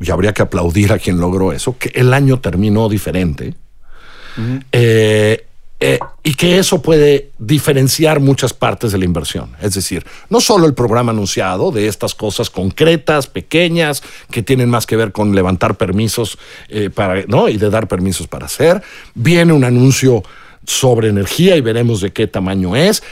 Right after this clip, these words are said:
Speaker 1: pero veo otra conversación y veo Espero que una mañanera no nos lo eche a perder, pues, ¿no?
Speaker 2: <laughs>
Speaker 1: Este,
Speaker 2: Un barletazo.
Speaker 1: eh, un, o
Speaker 2: Un
Speaker 1: un,
Speaker 2: barletazo.
Speaker 1: o un barletazo no nos lo eche a perder.
Speaker 2: <laughs>
Speaker 1: Esperemos que no. Pero esos ambientes importan. Y,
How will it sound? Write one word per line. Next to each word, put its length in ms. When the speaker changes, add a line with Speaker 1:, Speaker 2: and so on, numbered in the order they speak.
Speaker 1:
pero 200
veo 220
otra 360
conversación 1160
y 120
veo 580
Espero 420
que 380
una 180
mañanera 460
no 120
nos 140
lo 80
eche 140
a 40
perder, 360
pues, 260
¿no? 180
Speaker 2:
<laughs> 140
Speaker 1:
Este, 420
Speaker 2:
Un 60
barletazo. 680
Speaker 1:
eh, 80
un, 340
o 120
Speaker 2:
Un 80
Speaker 1:
un, 40
Speaker 2:
barletazo. 420
Speaker 1:
o 40
un 120
barletazo 640
no 120
nos 140
lo 60
eche 160
a 60
perder. 440
Speaker 2:
<laughs> 120
Speaker 1:
Esperemos 500
que 100
no. 200
Pero 340
esos 340
ambientes 460
importan. 680
Y, 120